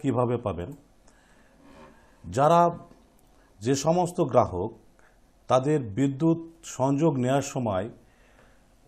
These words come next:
তিন কিলো ওয়াটের নিচে যারা আবেদন করেছেন বা তিন কিলো ওয়াট লোড ক্যাপাসিটি নিয়ে যারা বিদ্যুৎ সংযোগ করিয়েছেন, তারা এই প্রকল্পের সুযোগ সুবিধা পাবেন।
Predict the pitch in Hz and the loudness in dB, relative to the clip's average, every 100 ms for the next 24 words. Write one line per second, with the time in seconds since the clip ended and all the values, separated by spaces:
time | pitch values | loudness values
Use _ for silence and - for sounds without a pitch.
0 | _ - 101 98 - 151 190 190 196 190 | _ -18 -16 -16 -8 -2 0 0 2 4
1 | 175 151 156 156 151 151 160 - - _ | 4 4 4 4 2 0 -2 -6 -20 _
2 | _ _ _ _ _ _ - - 120 147 | _ _ _ _ _ _ -20 -10 -4 -2
3 | 143 170 147 139 156 135 127 135 139 131 | 2 2 4 6 6 4 0 0 -2 0
4 | 131 123 - 117 143 120 95 92 110 113 | 0 -2 -2 -6 -8 -14 -10 0 2 2
5 | 110 - 139 147 151 151 147 135 139 135 | 0 -4 -8 -6 -2 2 2 2 0 0
6 | 117 120 135 131 135 135 131 120 123 123 | -4 0 -2 0 0 2 0 -2 -4 -2
7 | 123 110 110 135 - - - - 98 117 | -2 -2 0 0 -4 -20 -20 -14 -6 -4
8 | 135 135 - 123 123 113 120 120 117 117 | -2 -4 -4 -2 -2 -2 -2 0 0 -2
9 | 139 - - _ _ - 117 131 - 120 | -10 -12 -20 _ _ 0 4 4 2 -4
10 | 117 113 107 110 107 165 - - _ - | -4 -4 -2 -2 -2 -6 -8 -20 _ -8
11 | 104 113 - 104 110 160 - 98 92 | -6 -6 -6 -6 -6 -6 -4 -2 -4